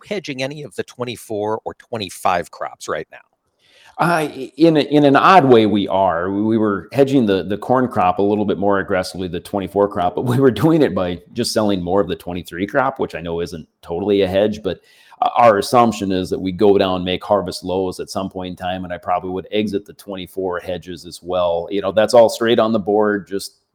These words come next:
Speaker 2: you know, it, it's simpler that way. Uh, of course, you know, if you're a broker for so many, so many years, you should probably enjoy <laughs> doing it that way. So, yeah, we hedged it pretty hard in the twenty-three crop is what we've been doing.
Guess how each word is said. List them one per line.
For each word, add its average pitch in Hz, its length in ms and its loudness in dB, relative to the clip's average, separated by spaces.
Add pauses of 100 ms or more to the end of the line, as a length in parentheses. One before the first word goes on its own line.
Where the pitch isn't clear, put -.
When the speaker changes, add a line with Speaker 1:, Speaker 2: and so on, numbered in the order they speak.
(140)
Speaker 2:
you 90 100 -12
know, 87 200 -6
it, 95 100 -2
it's 90 540 -6
simpler 104 480 -2
that 98 200 2
way. 95 380 -2
Uh, 80 80 -8
of 80 140 -14
course, 85 260 -8
you 85 60 -16
know, 85 80 -12
if 85 100 -16
you're 82 80 -14
a 80 40 -18
broker 101 280 -2
for 107 120 -2
so 107 40 0
many, 104 240 -2
so - 160 4
many 113 140 2
years, 117 280 4
you 113 60 -6
should 98 240 2
probably 95 240 0
enjoy 98 220 0
<laughs> - 100 -4
doing 180 240 2
it 139 140 2
that 113 200 4
way. 107 200 0
So, 107 320 -2 (280)
yeah, 170 100 6
we 190 200 8
hedged 202 240 4
it 208 140 6
pretty 156 160 0
hard 131 240 0
in - 20 -2
the 104 80 0
twenty-three - 540 -10
crop - 360 -10
is - 120 -18
what 92 120 -8
we've 92 200 -8
been - 140 -16
doing. - 300 -16